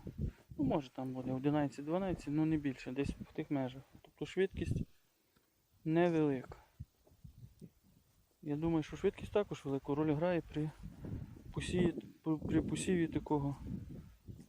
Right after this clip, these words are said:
дрібного насіння, як ріпак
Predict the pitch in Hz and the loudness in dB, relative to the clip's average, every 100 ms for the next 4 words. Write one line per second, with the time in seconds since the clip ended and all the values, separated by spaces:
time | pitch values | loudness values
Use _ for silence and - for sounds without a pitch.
0 | _ _ _ _ _ _ _ 151 151 151 | _ _ _ _ _ _ _ -4 2 4
1 | 156 156 139 143 139 - 156 143 139 131 | 6 4 4 2 0 0 0 2 2 0
2 | 131 131 170 160 | -4 -2 0 0